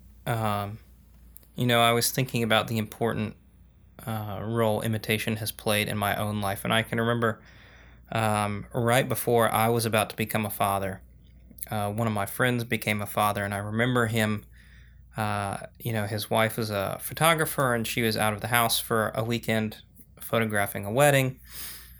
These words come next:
And, uh, we had a, a party. I'm pretty sure it was New Year's Eve. We had a,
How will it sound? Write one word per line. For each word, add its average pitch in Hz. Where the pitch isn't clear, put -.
And, 107
uh, 101
we 120
had 113
a, 98
a -
party. 120
I'm 107
pretty 220
sure 160
it 107
was 110
New 123
Year's 110
Eve. 110
We 113
had 120
a, 110